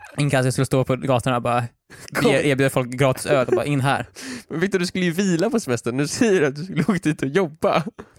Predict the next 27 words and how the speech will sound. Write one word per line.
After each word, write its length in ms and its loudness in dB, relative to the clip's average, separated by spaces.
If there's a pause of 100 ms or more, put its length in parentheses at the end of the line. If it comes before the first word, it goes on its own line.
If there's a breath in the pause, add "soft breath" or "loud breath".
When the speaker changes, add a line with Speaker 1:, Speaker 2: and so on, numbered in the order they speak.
(140)
Speaker 1:
Rise 280 0
and 80 -2
grind. 380 -2
<laughs> 1300 -4
Okej, 240 0
inte 140 4
Speaker 2:
Eh, 60 4
Speaker 1:
Rhodos. 280 -2 (300)
Speaker 2:
inte 200 -4
Rhodos. 240 2
Jag 100 0
tror 100 4
också 180 -2
så 80 2
här, 120 2 (840)
st-, 360 -12
eller 120 0
i 40 0
och 40 -4
för 40 -8
sig, 100 2
du 100 0
kan 200 -2
åka 140 0
till 80 0
en 60 0
stad. 400 0